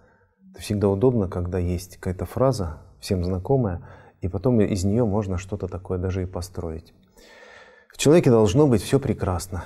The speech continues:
и душа, и тело, и одежда, и мысли. Кто сказал? Антон Павлович Чехов. Ну и действительно, Бог, э,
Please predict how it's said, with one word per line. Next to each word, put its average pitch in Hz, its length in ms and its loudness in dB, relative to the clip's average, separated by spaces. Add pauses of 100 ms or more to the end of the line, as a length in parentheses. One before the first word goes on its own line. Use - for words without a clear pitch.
и - 60 -2
душа, 95 340 0
и 110 80 2
тело, 120 420 0 (300)
и 95 100 -10
одежда, 92 680 -2 (720)
и 95 80 -4
мысли. 82 480 -6 (1200)
Кто - 220 -2
сказал? 120 420 -6 (2500)
Антон 113 480 -2
Павлович 98 600 -4 (460)
Чехов. - 460 -10 (1500)
Ну 131 100 4
и - 140 2
действительно, 98 680 0
Бог, 117 840 0
э, 95 400 -4